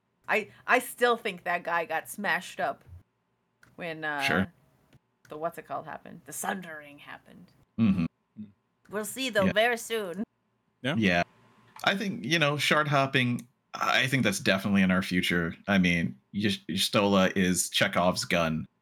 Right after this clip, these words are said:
Speaker 2: She's gonna learn how to do it. I mean, she already did
Speaker 3: Mm-hmm.
Speaker 2: learn how to go from
Speaker 3: Yeah.
Speaker 2: one shard to the other, but she's gonna make it easy to get back to the first, and then who knows what at that point. But I don't know that that's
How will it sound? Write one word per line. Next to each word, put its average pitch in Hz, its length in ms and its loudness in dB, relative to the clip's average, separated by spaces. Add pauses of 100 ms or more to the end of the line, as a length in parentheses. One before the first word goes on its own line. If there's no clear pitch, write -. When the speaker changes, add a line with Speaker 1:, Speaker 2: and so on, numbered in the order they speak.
(200)
Speaker 2:
She's 143 280 0
gonna 123 260 2
learn 95 480 2
how 90 380 0
to - 320 -6 (160)
do 98 180 2
it. - 140 -4
I 117 80 6
mean, 127 100 4
she 147 140 2
already 147 240 2
did 175 180 2
Speaker 3:
Mm-hmm. 95 100 -2
Speaker 2:
learn 92 140 2
how 87 140 -2
to 78 200 -4 (280)
go 92 180 4
from 98 160 2
Speaker 3:
Yeah. 90 60 6
Speaker 2:
one 90 100 4
shard 90 280 2
to 92 60 -6
the 87 160 -2
other, 87 240 0 (380)
but 101 160 2
she's 135 220 2
gonna 131 240 2
make 117 320 4
it 101 80 2
easy 120 240 2
to 120 100 2
get 113 160 2
back 110 260 0
to 117 60 -6
the 104 120 -4
first, 104 500 0
and 95 200 4
then 113 220 4 (720)
who 156 100 4
knows 151 240 2
what 90 300 -2
at 92 140 -4
that 98 220 2
point. 90 280 0
But 113 100 4
I 127 60 2
don't 156 180 0
know 131 200 2
that 117 140 0
that's 107 460 0